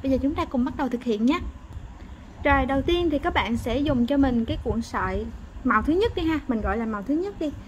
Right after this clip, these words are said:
Còn các bạn thì các bạn tùy thích, các bạn sẽ dùng cái màu sợi như thế nào là tùy thích các bạn phối màu nha. Đầu tiên các bạn sẽ lấy cho mình một vòng tròn ma thuật. Các bạn móc lên một bính.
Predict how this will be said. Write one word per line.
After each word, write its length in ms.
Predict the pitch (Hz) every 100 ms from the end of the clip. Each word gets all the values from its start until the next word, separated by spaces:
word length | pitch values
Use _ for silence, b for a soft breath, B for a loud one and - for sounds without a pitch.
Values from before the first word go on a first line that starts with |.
| B -
Còn 180 | 330 262
các 140 | 320
bạn 200 | 247 214
thì 60 | 226
các 140 | 285
bạn 200 | 262 214
tùy 180 | 226 233 226
thích, 100 | 359
các 120 | 403
bạn 160 | 381 220
sẽ 140 | -
dùng 280 | 277 277 220
cái 100 | 269
màu 160 | 294 240
sợi 220 | - 196
như 100 | 233
thế 100 | 285
nào 220 | 311 240
là 60 | 214
tùy 180 | 226 214
thích 120 | 294
các 120 | 349 339
bạn 160 | 208
phối 180 | 208 302 359
màu 120 | 277
nha. 200 | 233 277 277 - - - - - - - - - - - - - - - B B B B -
Đầu 160 | 294
tiên 240 | 294 359 339
các 120 | 415
bạn 200 | 262 247
sẽ 140 | 285
lấy 260 | 302 320 427
cho 80 | 392
mình 280 | 320 277 240
một 240 | 220 208
vòng 200 | 247 233
tròn 280 | 220 240 220
ma 100 | 247
thuật. 220 | 277 262 202 - - - - - - - - - - - - - - - - - - - - -
Các 100 | -
bạn 200 | 302 220
móc 180 | 247 339
lên 220 | 330 294
một 260 | 262 208 -
bính. 220 | 247 285